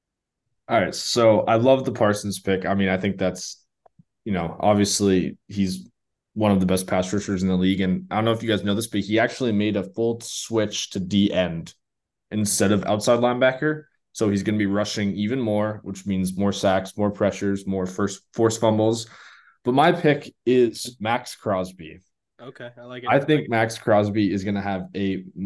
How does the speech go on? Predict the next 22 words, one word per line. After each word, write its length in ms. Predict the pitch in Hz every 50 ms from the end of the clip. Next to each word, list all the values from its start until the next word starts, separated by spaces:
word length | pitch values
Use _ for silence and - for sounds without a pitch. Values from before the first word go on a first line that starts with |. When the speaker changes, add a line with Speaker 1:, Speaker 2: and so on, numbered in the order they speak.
| 98 - - _
Speaker 1:
giant 480 | - - - 107 101 98 95 90 90 -
season. 440 | - - 98 87 85 90 90 85 85
I 180 | 62 - 101
really 440 | 104 104 101 101 117 120 120 117 113
like 400 | 107 113 107 107 107 104 101 -
what 100 | 104 101
the 100 | - 110
Raiders 360 | 98 95 98 92 98 95 92
did 180 | - 101 95 92
with 120 | 98 92
their 100 | 92 95
D 200 | 95 90 98 101
line 300 | 95 92 90 92 92 92
this 200 | 92 98 98 -
season, 260 | - 104 98 92 98 104
adding 460 | 80 101 101 95 95 95 95 92 95
Tyree 320 | - - 104 98 98 98
Wilson 440 | 98 95 98 98 95 - 104 101 98
in 80 | 98 95
the 60 | 95
draft 560 | 92 95 98 98 95 92 98 95 - _ -
and 420 | - 92 92 92 92 90 92 -